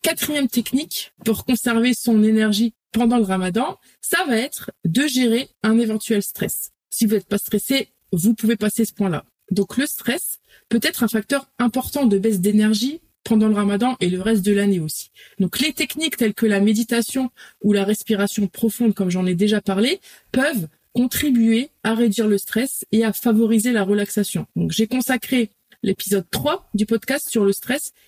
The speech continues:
et je vous y donnais notamment des pistes pour mieux le gérer. En plus de tout cela,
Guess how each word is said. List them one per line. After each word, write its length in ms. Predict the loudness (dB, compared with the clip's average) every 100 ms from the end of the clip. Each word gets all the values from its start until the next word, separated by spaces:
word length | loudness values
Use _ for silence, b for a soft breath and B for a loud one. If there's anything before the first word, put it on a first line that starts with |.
| b -4
et 220 | -2 -2
je 120 | -2 0
vous 200 | 2 2
y 40 |
donnais 240 | 2 2
notamment 400 | 2 2 0 0
des 120 | 0 0
pistes 300 | -2 -4 -2
pour 120 | 2
mieux 140 | 4
le 60 | 2
gérer. 300 | 0 -2 -4 b b b _
En 120 | -2
plus 260 | 0 0 2
de 60 |
tout 160 | 0 -2
cela, 480 | 0 0 0 -4